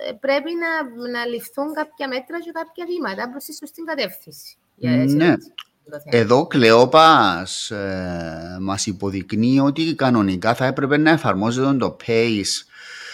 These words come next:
Speaker 2: και στην Κύπρο και άρα τα παραρτήματά του που προβλέπουν την ηχογράφηση.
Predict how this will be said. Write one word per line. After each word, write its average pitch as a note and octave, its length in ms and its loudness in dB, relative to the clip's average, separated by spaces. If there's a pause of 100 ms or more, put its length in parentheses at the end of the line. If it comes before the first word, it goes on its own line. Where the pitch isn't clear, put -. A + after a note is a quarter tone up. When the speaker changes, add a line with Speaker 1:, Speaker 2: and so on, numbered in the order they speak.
(180)
Speaker 2:
και C3+ 160 2
στην C#3+ 280 2
Κύπρο G2+ 400 -2
και B2+ 120 4
άρα C#3+ 160 4
τα D3+ 120 2
παραρτήματά B2+ 760 2
του C#3+ 120 -2
που D3 120 -2
προβλέπουν A#2+ 600 0
την G2+ 140 -2
ηχογράφηση. F2+ 960 -6